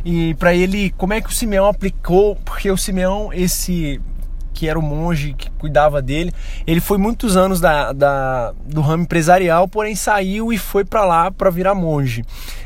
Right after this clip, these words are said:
né? Então, o, aí ele aprendeu justamente com,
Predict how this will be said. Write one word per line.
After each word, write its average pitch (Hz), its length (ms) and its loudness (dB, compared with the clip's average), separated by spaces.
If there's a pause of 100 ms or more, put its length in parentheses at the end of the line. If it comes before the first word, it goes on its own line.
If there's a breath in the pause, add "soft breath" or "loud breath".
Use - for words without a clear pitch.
né? 151 180 6 (280 loud breath)
Então, 202 760 4 (1300 loud breath)
o, 202 300 -2 (180)
aí 196 200 2
ele 247 280 2
aprendeu 214 720 4 (120)
justamente 208 720 0
com, 240 400 2